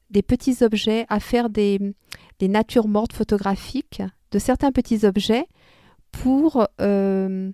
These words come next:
valoriser, pour, euh, montrer l'ambiance qu'il y avait chez lui. C'était presque un jeu. Quand on rentrait dans cet appartement, il y avait quelque chose qui, qui se dégageait de cet appartement, une ambiance, euh, cosy, une ambiance, euh,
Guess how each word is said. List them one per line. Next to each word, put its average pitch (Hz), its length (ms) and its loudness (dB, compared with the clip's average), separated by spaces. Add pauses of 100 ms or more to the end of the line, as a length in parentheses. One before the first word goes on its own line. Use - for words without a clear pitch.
(380)
valoriser, 247 840 2
pour, - 360 -4
euh, 202 540 0
montrer 240 640 -2 (240)
l'ambiance 233 720 4
qu'il - 180 -10
y 202 60 -2
avait 196 180 0
chez 202 240 -2
lui. 185 380 -6 (560)
C'était 254 400 0
presque - 400 -2
un 220 160 0
jeu. 196 300 -2 (460)
Quand - 220 -6
on 208 60 2
rentrait 226 320 0
dans 233 100 0
cet 214 220 -4
appartement, 208 480 -2
il 262 80 2
y - 20 2
avait 202 140 0
quelque 202 260 -2
chose 233 380 -4
qui, 185 480 -10
qui - 120 -20
se - 160 -6
dégageait 202 580 0
de - 40 -14
cet - 180 -6
appartement, 180 600 -6
une 180 160 -6
ambiance, 185 480 -6
euh, 175 160 0 (300)
cosy, 190 640 -2
une 180 120 -6
ambiance, 180 540 -6
euh, 175 220 -2